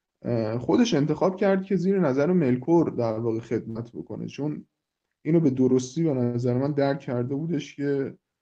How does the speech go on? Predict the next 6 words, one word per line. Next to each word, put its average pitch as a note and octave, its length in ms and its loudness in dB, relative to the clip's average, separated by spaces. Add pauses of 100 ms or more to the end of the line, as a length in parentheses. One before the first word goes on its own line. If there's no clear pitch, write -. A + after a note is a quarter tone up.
(360)
صراط C3+ 440 0
مستقیم B2 640 0
صراط C3 360 0
حضرت C3 380 -2
ملکوره. A#2+ 560 -4 (880)
اه، G#2+ 480 -4